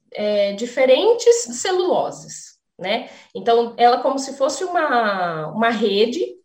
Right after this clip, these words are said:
de, de pesca. Imagina uma rede de pesca, por exemplo. Ela tem,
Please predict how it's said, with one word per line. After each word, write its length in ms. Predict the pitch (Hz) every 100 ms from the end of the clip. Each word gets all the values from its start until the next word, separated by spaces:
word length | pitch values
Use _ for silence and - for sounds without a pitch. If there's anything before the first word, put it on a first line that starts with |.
| -
de, 420 | 185 202 190 175
de 120 | 175
pesca. 560 | 214 330 240 - - 156
Imagina 380 | 208 247 330
uma 100 | 359
rede 300 | 302 269 214
de 100 | 202
pesca, 500 | 214 202 156 - -
por 160 | 175 185
exemplo. 540 | 185 180 151 156 - - _ _ -
Ela 180 | 170 185
tem, 420 | 202 190 214